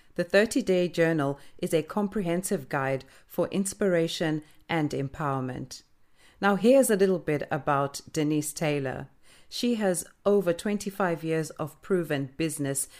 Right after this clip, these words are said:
and leadership success, more than twenty-five years of relationship success, and over fifty years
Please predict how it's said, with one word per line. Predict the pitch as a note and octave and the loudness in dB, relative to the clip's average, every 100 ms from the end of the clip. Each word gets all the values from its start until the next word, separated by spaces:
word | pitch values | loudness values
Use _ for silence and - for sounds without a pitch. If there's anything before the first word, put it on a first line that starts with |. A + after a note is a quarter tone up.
| - | -6
and | E3+ D#3+ | -2 -2
leadership | D#3 D#3+ C#3 - C3+ - | 0 0 0 -4 -6 -4
success, | B2 - - C3 C3 - - - - - - | -8 -8 -4 -4 -4 -8 -8 -20 -20 -20 -2
more | F#3+ F3+ | 2 2
than | E3 D3+ | 2 -2
twenty-five | - G3+ A3+ G3+ G3 E3 D3 | 0 0 0 -2 0 0 0
years | D3+ D3 C#3+ - - | 0 0 -2 -6 -4
of | D3+ - | -4 -4
relationship | C#3+ D3 C#3+ D#3 - F3+ D#3+ C#3+ | -6 -2 0 0 -2 -4 -4 -6
success, | - B2+ - C#3+ C3+ - - - - | -8 -8 -4 -4 -2 -4 -8 -12 -2
and | E3+ D#3+ | -2 0
over | - F3+ D#3 D3 | 0 2 2 -4
fifty | - F#3+ F#3+ - | 0 0 0 -2
years | E3 D3+ C#3 C#3 - | 0 2 0 0 -4